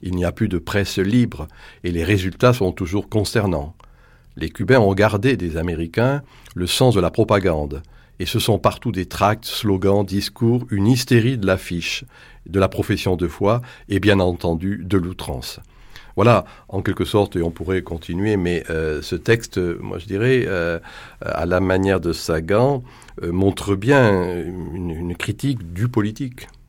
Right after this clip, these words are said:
une critique de cette grande thématique qui a, qui dans ces années-là, était la grande thématique pour les gens de nos générations importantes, la révolution, hein, on allait arriver à la société parfaite. Et pendant fort longtemps, dans le fond, euh, Cuba a joué ce rôle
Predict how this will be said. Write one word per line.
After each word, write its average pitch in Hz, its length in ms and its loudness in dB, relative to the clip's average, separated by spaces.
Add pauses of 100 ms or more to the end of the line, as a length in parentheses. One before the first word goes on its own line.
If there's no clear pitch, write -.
(300)
une 95 140 -6
critique 113 500 -4
de 90 160 -4
cette 90 240 -2
grande 90 400 0
thématique 98 520 0
qui - 120 -6
a, - 40 -2 (220)
qui 98 240 -6 (380)
dans 92 160 -2
ces 80 220 -6
années-là, 82 420 -2
était 87 260 -2
la 73 140 -2
grande 80 260 -6
thématique 82 560 -6
pour 73 200 -10
les 73 120 -6
gens 82 200 -6
de 71 100 -10
nos 80 140 -10
générations 76 680 -6
importantes, 104 540 -4
la 82 220 0
révolution, 87 920 -2
hein, 80 140 -6
on 76 120 -6
allait 80 220 -2
arriver 98 340 0
à 107 80 6
la 82 120 4
société 78 460 -4
parfaite. 123 540 0 (440)
Et 90 360 -2
pendant 87 300 0
fort 87 240 2
longtemps, 117 400 4
dans 80 160 0
le 85 60 -4
fond, 107 380 -2
euh, 80 180 -6 (380)
Cuba 85 380 2
a 82 80 4
joué 90 320 4
ce - 200 -2
rôle 82 440 2